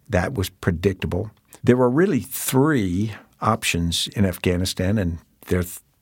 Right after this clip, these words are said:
the same options we faced in Vietnam or other places. There's the option of do more,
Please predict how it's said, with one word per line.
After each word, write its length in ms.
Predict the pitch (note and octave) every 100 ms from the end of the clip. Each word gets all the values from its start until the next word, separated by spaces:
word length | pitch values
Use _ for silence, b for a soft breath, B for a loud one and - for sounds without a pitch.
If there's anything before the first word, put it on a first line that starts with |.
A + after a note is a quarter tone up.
| _
the 100 | G2
same 260 | - A2 G2
options 540 | F#2+ - - F#2+ F#2
we 140 | F2+
faced 440 | E2+ G2 F#2+ F#2+ -
in 160 | E2+
Vietnam 640 | E2+ F2+ F2+ E2+ F2 F#2 F2+
or 100 | F2+
other 140 | A2+
places. 580 | A2+ F2 F2 - F2+ - B B B -
There's 220 | G2 F#2+
the 140 | F#2+
option 340 | F#2+ G2+ - F#2+
of 160 | F2
do 140 | E2+ A2+
more, 400 | B2+ F#2 A2+